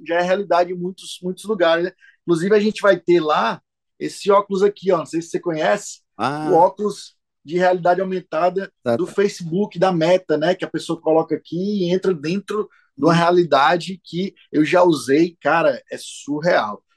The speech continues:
Speaker 1: Você usa aqui as mãos e consegue mexer nas coisas, e ela vai dar esse, essa, esse exemplo de experiência lá. A pessoa vai poder entrar e ver como é que é o estúdio podcast dela, ou então ver uma realidade aumentada, e,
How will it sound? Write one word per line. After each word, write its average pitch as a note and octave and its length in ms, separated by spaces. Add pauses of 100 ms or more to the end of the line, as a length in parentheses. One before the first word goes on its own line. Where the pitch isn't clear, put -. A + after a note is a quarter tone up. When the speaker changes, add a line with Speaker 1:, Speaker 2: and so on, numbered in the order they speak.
(100)
Speaker 1:
Você A2+ 220
usa C3+ 180
aqui D3+ 140
as C3 260
mãos B2+ 420
e B2 80
consegue C3 360
mexer C#3 360
nas C3 240
coisas, C3+ 540 (420)
e - 260 (440)
ela D#3 240
vai E3 160
dar E3 140
esse, D#3 380
essa, C#3 440 (240)
esse - 220
exemplo C#3+ 640 (280)
de B2 120
experiência D#3 680
lá. C#3 140
A A#2+ 60
pessoa C3 280
vai C#3 60
poder C#3 200
entrar D3 680
e D#3+ 160 (160)
ver D#3+ 220
como D3+ 120
é D3+ 80
que - 80
é D3+ 40
o - 20
estúdio C#3+ 260
podcast - 480
dela, D3+ 540 (220)
ou C3+ 100
então D3+ 240
ver D3+ 420 (240)
uma E3 380
realidade D3 640 (100)
aumentada, C#3 800 (280)
e, F#3 340